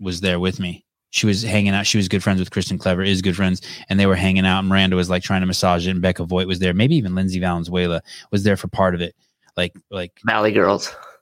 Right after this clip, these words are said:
Speaker 1: But then eventually, I went to, I went to Kristen Clever's house, and we hung out there, and so, like, we had to talk. And I got, and then I was like, "Wow." And, and Kristen ended up killing it. And I thought I did the most amazing job ever.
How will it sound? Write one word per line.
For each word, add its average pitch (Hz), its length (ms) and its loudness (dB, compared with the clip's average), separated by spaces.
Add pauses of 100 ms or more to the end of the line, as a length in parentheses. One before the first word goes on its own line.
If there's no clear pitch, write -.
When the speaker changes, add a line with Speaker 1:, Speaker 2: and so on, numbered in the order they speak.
Speaker 1:
But 131 140 2
then 165 120 4
eventually, 160 400 2
I 135 40 4
went 131 220 0
to, 113 200 0
I 117 60 2
went 131 160 2
to 120 60 -4
Kristen 120 280 -4
Clever's 98 280 -2
house, - 680 -2 (520)
and 98 120 -2
we 107 120 2
hung 107 220 2
out 98 220 2
there, 90 240 0
and 95 100 -6
so, - 140 -4
like, 87 180 -4
we 104 180 0
had 95 200 0
to 87 60 -10
talk. - 500 -12 (1800)
And 107 520 0
I 107 120 -2
got, 117 280 2
and 113 140 2
then 110 100 2
I 107 80 4
was 104 120 0
like, 95 180 -8
"Wow." 117 320 4
And, 113 180 -4
and 110 140 -6
Kristen 110 320 -2
ended 101 240 0
up 98 220 -8
killing 113 340 2
it. 107 220 0 (260)
And 104 100 -6
I 101 80 -2
thought 101 180 0
I 98 60 2
did 95 160 -6
the 98 80 -6
most 95 260 -4
amazing 95 360 -2
job 92 240 0
ever. 104 420 2